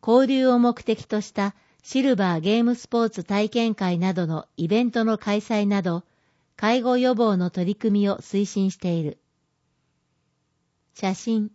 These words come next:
イメージ写真。説明。ゲームをしている高齢者の手元の写真です。写真終わり。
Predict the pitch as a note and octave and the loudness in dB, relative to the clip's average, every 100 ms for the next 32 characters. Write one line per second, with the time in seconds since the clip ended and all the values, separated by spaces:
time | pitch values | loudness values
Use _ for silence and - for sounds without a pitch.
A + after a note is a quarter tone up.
0 | _ _ - G3 A#3 A#3+ G#3+ G3+ G3+ - | _ _ -2 2 2 0 -2 -4 -6 -6
1 | D#3+ C#3+ - _ _ _ _ _ _ _ | -8 -10 -14 _ _ _ _ _ _ _
2 | _ _ _ _ - F#3 - G#3 F#3 E3 | _ _ _ _ -10 -8 -2 0 0 -2
3 | - _ _ _ _ _ _ _ _ _ | -6 _ _ _ _ _ _ _ _ _
4 | _ F#3 B3 C4 A3 G3 F#3+ - F#3 F3+ | _ -2 0 2 2 0 -2 -6 -4 -2
5 | F3 - G3+ G3+ G3 F#3+ E3+ E3 - _ | -4 -6 -2 0 0 -2 -4 -4 -6 _
6 | F3+ G3 G#3 G3 F#3+ - F3 - E3 D#3 | -2 -2 -2 -4 -4 -6 -10 -6 -6 -6
7 | F3 _ _ _ _ _ _ _ _ _ | -10 _ _ _ _ _ _ _ _ _
8 | _ - F#3+ - G#3+ G#3+ - E3 D#3+ D3 | _ -6 -6 -4 -6 -6 -6 -6 -4 -6